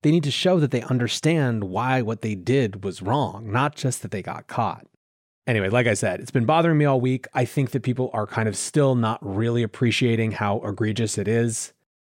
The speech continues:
but I've said my piece on it. Anyways, guys, I hope you are heading into a great weekend. I appreciate you listening as always.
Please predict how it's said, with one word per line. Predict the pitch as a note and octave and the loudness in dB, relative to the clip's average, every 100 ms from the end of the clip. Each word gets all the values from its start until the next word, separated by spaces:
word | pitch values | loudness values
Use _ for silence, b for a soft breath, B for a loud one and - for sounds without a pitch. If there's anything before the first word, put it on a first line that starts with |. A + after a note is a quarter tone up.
| _ | _
but | D3+ C3+ _ - | -4 -4 _ -2
I've | C3 | 2
said | C#3+ | 2
my | A#2 | 0
piece | G#2 G#2 - | -2 -4 -4
on | F#2+ | -6
it. | F#2+ _ _ _ _ _ | -8 _ _ _ _ _
Anyways, | - G#3+ G3 | 2 4 6
guys, | F#3 F3+ F3+ | 4 2 2
I | - | 2
hope | D#3 D#3+ E3 | 4 4 4
you | E3 | 4
are | D#3 | 6
heading | D3 D#3+ D#3+ | 4 4 4
into | D#3+ D3+ - F3+ | 4 2 2 2
a | C#3+ | 2
great | B2 A2+ D#3 E3+ | 0 -2 2 2
weekend. | D3 D#3 D3+ D#3 D3+ | 4 2 4 2 2
I | C#3 | 0
appreciate | C#3 D#3 C#3+ D3 | 0 2 4 4
you | C3+ | 2
listening | C3 B2 C3+ B2 | 2 2 0 0
as | A#2 - | -2 0
always. | D#3 D#3+ C#3+ G#2+ - | 2 4 4 2 -4